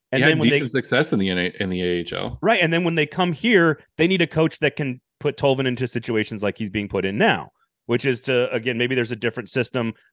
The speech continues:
Speaker 1: Laviolette's system certainly is very different, a lot more skill, a lot more finesse, a lot more speed. I, I just,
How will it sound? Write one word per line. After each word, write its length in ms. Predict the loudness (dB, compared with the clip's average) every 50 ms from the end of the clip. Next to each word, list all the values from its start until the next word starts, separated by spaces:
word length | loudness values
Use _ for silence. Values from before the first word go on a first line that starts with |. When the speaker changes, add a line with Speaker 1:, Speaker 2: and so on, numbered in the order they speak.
| _ -2
Speaker 1:
Laviolette's 480 | 0 0 2 2 2 2 2 2 0 0
system 280 | -2 -2 -2 -2 -4
certainly 340 | -4 -2 -4 -4 -2 -2 -2
is 120 | -2 -2
very 180 | -2 -2 -2 -2
different, 400 | 0 -2 -2 -2 -2 -4 -6 -6
a 60 | -4 -4
lot 220 | -4 -4 -4 -4
more 120 | -6 -6
skill, 320 | -8 -8 -6 -4 -2 0 0
a 20 |
lot 200 | 2 0 0 0
more 140 | -2 -4 -4
finesse, 340 | -4 -4 -4 -2 -2 -2 -2
a 40 | -4
lot 160 | -4 -4 -4
more 100 | -4 -6
speed. 480 | -8 -8 -6 -4 -2 -2 0 -2 -2 -4 -8 _ _ _ _ _ _
I, 140 | -4 -4 -2 0
I 100 | -2 0
just, 280 | 0 0 -2 -2 -6